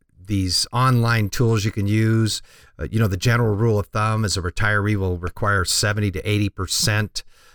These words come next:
of their pre-retirement income to maintain their lifestyle.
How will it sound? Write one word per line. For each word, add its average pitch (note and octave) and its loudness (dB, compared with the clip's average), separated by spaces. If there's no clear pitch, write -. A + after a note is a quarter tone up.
of F#2+ -2
their F2+ 0
pre-retirement G#2+ 0
income G#2 -2
to F2 -2
maintain F#2+ -2
their F2+ -2
lifestyle. G2+ -2